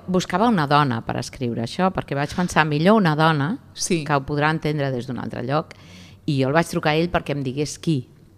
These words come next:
Speaker 1: I ell s'ho va pensar i em va dir, "Crec que m'agradaria fer-ho a mi. Si em deixes provar, jo et presentaré un projecte, si t'agrada". I clar, quan em va dir, "He pensat que pot ser un stand-up i que podem fer un monòleg de stand-up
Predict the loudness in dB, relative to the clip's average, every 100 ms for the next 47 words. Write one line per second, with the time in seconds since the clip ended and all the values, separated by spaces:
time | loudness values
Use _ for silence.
0 | -20 -20 -20 -20 -20 -20 -20 -20 -18 -6
1 | -2 2 2 2 -2 -4 -2 0 0 -2
2 | -2 -2 0 6 8 8 6 4 2 0
3 | 0 0 0 0 2 4 4 2 -2 -2
4 | -2 -2 -4 -8 -12 -20 -18 -12 -2 0
5 | 2 0 2 0 -2 -8 -16 -18 -20 -20
6 | -20 -20 -6 2 4 4 4 4 2 0
7 | -4 -2 -4 -4 -6 -4 -4 -4 -4 -4
8 | -6 -8 -20 -20 -20 -20 -20 -20 -12 -8
9 | -6 -2 -2 -2 -6 -10 -6 -6 -4 -2
10 | -2 -2 -4 -6 -6 -4 -4 -6 -8 -10
11 | -2 -2 0 -4 -6 -4 -2 -2 -4 -8
12 | -20 -20 -20 -20 -20 -10 -6 -4 -4 -2
13 | -4 -4 -6 -6 -2 0 2 0 -2 -4
14 | -6 -6 -4 -4